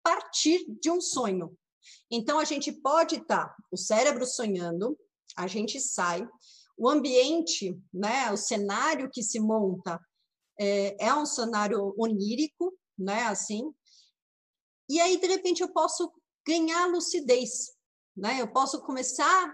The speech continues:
a perceber e questionar, porque um, uma das, dos diferenciais da projeção lúcida é a questão do raciocínio e do pensamento crítico. Então, eu pensar, "Nossa, mas tá estranho isso aqui", né?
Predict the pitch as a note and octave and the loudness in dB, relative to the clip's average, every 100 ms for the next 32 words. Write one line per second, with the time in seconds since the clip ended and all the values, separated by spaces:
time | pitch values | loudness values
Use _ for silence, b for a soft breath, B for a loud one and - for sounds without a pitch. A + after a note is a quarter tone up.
0 | - C4 D4 - C#4 G3 A#3 C4+ D4+ - | -6 -6 -4 -4 -2 0 2 0 0 -6
1 | A3+ - D#4 - B3+ A3 A#3 D#4+ D#4 A#3 | -6 -2 -2 -2 -4 -2 0 0 -2 -6
2 | - A#3 E4+ F4 C#4+ A3+ A3+ C#4 C4+ G#3+ | -6 -2 0 0 0 -4 -4 -6 -4 -2
3 | G3+ F#3 A3 A3 A3 A#3 G#3+ G#3+ - G#3 | -4 -4 -6 -6 -4 -2 -4 -4 -2 0
4 | G#3 G3+ F#3+ F#3 E3+ E3+ E3 A#3+ D#4 A#3+ | 0 -2 -4 -6 -6 -8 -4 -2 -2 -4
5 | F#3+ - - D4 E4+ D#4 D4 D4+ D4+ D4 | -6 -6 -4 -4 -4 -4 -4 -2 -4 -4
6 | D#4 - C#4+ C4+ F#3+ F#3 _ - G#3+ D4+ | -6 -6 -6 -4 -6 -10 _ -8 -4 -4
7 | C#4+ D4+ C4+ C#4+ E4 - D4+ D4 - F3 | -4 -4 -4 -2 -4 0 0 2 -2 -6
8 | F3+ - b - C4+ - E4+ E4+ E4+ D#4 | -10 -12 b -10 -8 -2 0 0 0 -4
9 | - E4 E4 E4 - F4+ F#4+ E4 G#3+ G3 | -2 0 0 -4 -10 -4 -2 0 -2 -4
10 | F#3+ - D4 G#4+ A4 - A4+ F#4+ C#4 G3 | -6 -10 -6 -4 -4 -2 0 2 2 2
11 | - G3+ - G3+ D#3+ _ F#3+ G3+ B3+ | 0 -2 -4 -6 -6 _ -6 0 0